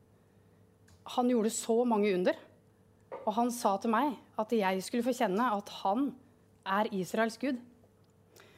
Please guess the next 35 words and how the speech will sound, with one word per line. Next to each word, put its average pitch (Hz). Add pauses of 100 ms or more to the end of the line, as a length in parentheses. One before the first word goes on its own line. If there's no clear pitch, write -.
(580)
Eh, 233
og 226
da 233 (100)
tenkte 196
jeg 190
bare, 185
«Greit, 254 (680)
da 254
skal 254
jeg 233
bare 233
ta 214
det 208
helt 208
med 226
ro. 403 (400)
Da 247 (960)
kommer 196
det 214
penger.» 202 (640)
Jeg 208
var 208
bare 196
veldig 185
nysgjerrig. 196 (500)
Hvor 185 (400)
kommer 175
disse 160
pengene 165
fra? 165
Hva 165
er 156
det -
som 170
skjer? 156